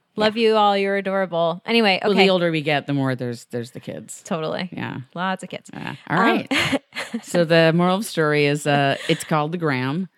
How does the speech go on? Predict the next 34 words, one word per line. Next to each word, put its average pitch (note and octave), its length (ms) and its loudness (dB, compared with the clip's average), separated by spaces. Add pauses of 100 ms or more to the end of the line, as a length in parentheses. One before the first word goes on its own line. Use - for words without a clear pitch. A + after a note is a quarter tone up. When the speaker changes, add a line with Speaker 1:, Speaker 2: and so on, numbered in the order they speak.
(100)
Speaker 2:
It's - 120 -6
called G#3+ 120 2
Speaker 1:
Don't G#3+ 60 4
Speaker 2:
the C4 60 -2
Speaker 1:
go A3+ 80 0
on F#3+ 80 2
Speaker 2:
gram. G3 120 0
Speaker 1:
the A#3 60 -2
cyclone. D3 680 -4
Speaker 2:
Do F#3+ 160 -4
not. D#3 340 -2
Speaker 1:
Eat - 220 0
fruit D#3+ 500 0 (100)
and D#3 240 0
dance. E3+ 500 -4
Speaker 2:
And G3 120 0
dance. A3+ 400 -4
Speaker 1:
Sure. F#4 320 -6 (340)
Let's - 160 -2
get C5+ 140 -2
to - 140 -4 (120)
our, F4 240 0
um, B3+ 380 2
uh, A3 60 0
letters. G#3 400 0
We D#3+ 100 -2
also G3+ 280 0
first G#3+ 600 -4
actually D#3 500 -4
have C3 520 -2 (340)
an D#3 120 -2
update. F3+ 480 -2 (160)
So D3 560 0
let's D3 280 -6